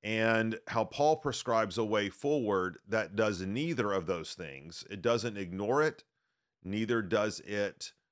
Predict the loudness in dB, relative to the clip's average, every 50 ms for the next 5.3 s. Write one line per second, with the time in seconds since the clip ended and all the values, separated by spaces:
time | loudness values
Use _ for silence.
0 | _ _ _ -10 -8 -6 -4 -4 -4 -4 -4 -6 -8 -12 -14 _ -10 -4 0 2
1 | 2 2 2 2 0 0 0 -2 -2 -6 _ _ _ _ _ _ _ _ _ _
2 | -2 2 2 4 4 2 0 -2 _ _ _ _ _ _ _ _ _ _ -8 -6
3 | -4 -4 -4 -4 -6 -4 -2 0 2 2 2 0 -2 -4 -8 _ _ _ _ -4
4 | -2 -2 -2 0 0 2 2 2 2 2 2 2 2 2 0 -2 -6 -4 0 0
5 | 2 2 2 0 -2 -4